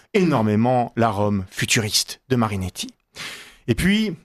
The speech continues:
et puis, ce départ s'était tout de même, euh, t-, t-, très bien passé. Ce, je vivais très bien ma fête de la musique, euh, même si il faut bien avouer que la fête de la musique existe aussi à Rome, figurez-vous.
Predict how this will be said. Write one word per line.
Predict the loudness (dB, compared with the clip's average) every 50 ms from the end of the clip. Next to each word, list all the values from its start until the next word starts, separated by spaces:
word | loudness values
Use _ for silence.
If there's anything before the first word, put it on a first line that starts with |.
| _ _ _ _ _ -8 -8
et | -6
puis, | -2 0 0 2 2 2 2 0 -2 -4 -4
ce | -2 0 0 0
départ | 0 0 0 2 2 2 2 0
s'était | -2 -6 -4 -2 0 0 0 0
tout | 0 -2 0
de | 2
même, | 2 2 2 2 2 2 2
euh, | 0 0 -2
t-, | -6 -10 -18 -20
t-, | -20 -20 -18 -14
très | -6 -4 -2
bien | 0 2 0 2
passé. | 2 0 0 0 0 0 0 0
Ce, | 0 -2 -2
je | 0 0 0
vivais | 0 0 0 0 0 0
très | 0 0 0 0
bien | 2 0 0
ma | 0 0 0
fête | -2 -2 -2
de | 0 0
la | 2 2
musique, | 2 2 2 0 -2 -4 -4 -2 0
euh, | 0 0 2 0 0 0 -2 -2 -4 -2
même | 0 0 0 0 0
si | -2 -2 -2 -2
il | -2 -4
faut | -2 0 2 2
bien | 2 2 0 0
avouer | 0 0 0 -2
que | -2 -2
la | -4
fête | -2 0
de | 2
la | 2
musique | 2 2 0 0 0
existe | -2 0 -2 -2 -2 -2
aussi | -4 -4 0 2 2
à | 2
Rome, | 2 0 -2
figurez-vous. | -4 -4 -2 -2 0 0 -2